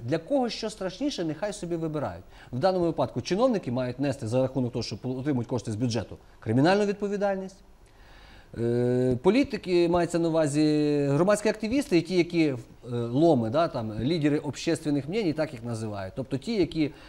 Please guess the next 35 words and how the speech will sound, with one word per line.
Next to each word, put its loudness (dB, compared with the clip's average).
мають 2
певний 4
вплив, 2
е, -2
в -2
громадянському 2
суспільстві, -4
які 0
висловлюють, 0
можуть, 2
скажімо 2
так, 4
з 0
допомогою 6
змі 4
замочити 4
будь-якого 2
політика. -2
Ті 0
люди 4
мають 0
нести -2
політичну 0
відповідальність, -6
медійну 2
відповідальність. -4
Тому -2
ми 0
маємо -2
бути -6
відкриті. -4
Ще -6
раз -4
наголошую, 0
головні 4